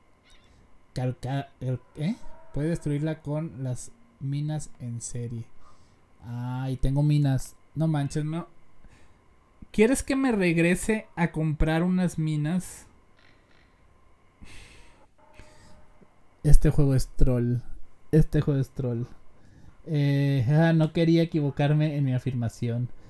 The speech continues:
De los creadores de la gran espalda de Ryu viene Dino Crisis. Así es. De los creadores de, de los creadores del C G I de un juego que no se va a ver así cuando lo juegues.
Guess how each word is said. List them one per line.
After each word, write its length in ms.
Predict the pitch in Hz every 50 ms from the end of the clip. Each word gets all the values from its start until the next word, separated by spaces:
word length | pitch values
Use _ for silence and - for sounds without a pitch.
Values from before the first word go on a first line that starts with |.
| - - - - - _ _
De 60 | -
los 160 | 139 147 143 -
creadores 320 | 151 147 147 160 175 175
de 100 | 175 165
la 160 | 156 143 139
gran 320 | 135 139 143 147 147 156 -
espalda 800 | - 156 151 135 - - - - - 147 147 151 151 151 156 151
de 140 | 143 143 135
Ryu 580 | 131 131 131 139 151 156 160 160 160 165 - - -
viene 300 | 139 131 127 131 135 131
Dino 240 | 131 131 123 107
Crisis. 680 | 107 - 120 117 113 - - 113 - - - - - - - - _ _ _ _ _ _ _ - - _ _ _ _
Así 400 | - 123 117 - - 135 127 120
es. 640 | 120 117 117 113 - - - - - - - - - - -
De 100 | 117 120
los 180 | 123 117 -
creadores 420 | - 131 120 120 123 123 135 135 135
de, 340 | 139 131 127 120 117 113 - _ _ _ _ _ _ _ _ _ _ _ _ _
de 200 | - 135 143 147
los 300 | 160 170 180 175 - -
creadores 680 | - - 180 170 165 175 208 202 180 165 151 139 135 139
del 800 | 147 147 143 143 143 139 139 139 135 131 127 127 123 123 120 113
C 340 | - - - - 214 214 180
G 420 | 170 175 160 151 160 165 165 151 147
I 360 | 135 123 120 113 110 110 - - - - - - - - - - _ _ _ _ _ _ _ _ - - - - _ _ _ _ _ _ _ _ _
de 300 | 214 170 135 139 139 143
un 220 | 165 180 175 147 135
juego 540 | - - 160 160 151 147 143 139 127 120 -
que 140 | - 127 131
no 160 | 151 165 165
se 220 | - - 156 143
va 100 | 143 143
a 60 | 143
ver 180 | 143 147 147 135
así 300 | 127 117 - - 151 139
cuando 320 | - 139 131 131 131 131
lo 100 | 139 151
juegues. 800 | 143 - 180 170 165 165 175 190 202 202 - - - - - -